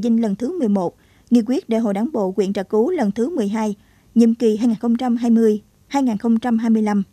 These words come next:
Tổ chức trao huy hiệu Đảng cho hai mươi mốt đồng chí cao niên tuổi Đảng. Chỉ đạo xuống giống vụ lúa hè thu năm hai nghìn không trăm hai mươi mốt được trên mười ngàn hecta, đạt bảy mươi phần trăm. Công tác xuống giống màu,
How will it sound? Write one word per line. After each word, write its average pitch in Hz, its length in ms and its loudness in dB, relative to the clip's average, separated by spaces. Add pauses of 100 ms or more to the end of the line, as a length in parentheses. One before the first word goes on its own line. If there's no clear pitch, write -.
(680)
Tổ 220 140 0
chức 339 240 -4
trao 262 240 -2
huy 262 160 -2
hiệu 202 140 -2
Đảng 226 340 -2
cho 247 220 -2
hai 254 120 -2
mươi 240 100 4
mốt 247 140 2
đồng 202 160 -2
chí 226 340 -2
cao 247 140 0
niên 233 200 4
tuổi 214 140 -4
Đảng. 196 260 -4 (600)
Chỉ 285 100 -2
đạo 240 180 -2
xuống 330 260 -6
giống 254 120 -2 (100)
vụ 202 120 2
lúa 220 200 0
hè 233 120 -4
thu 247 280 -2
năm 240 160 0
hai 240 80 -4
nghìn 202 100 -4
không 220 160 -2
trăm 226 220 -2
hai 233 100 -2
mươi 214 100 2
mốt 226 240 0 (240)
được 220 260 0
trên 240 280 0
mười 214 120 2
ngàn 190 140 -4
hecta, 220 380 -4 (280)
đạt 214 220 -2
bảy 202 120 -2
mươi 254 140 0
phần 208 160 -4
trăm. 214 240 0 (520)
Công 277 160 0
tác 294 220 -4
xuống 302 260 -4
giống 330 160 -4
màu, 214 260 -2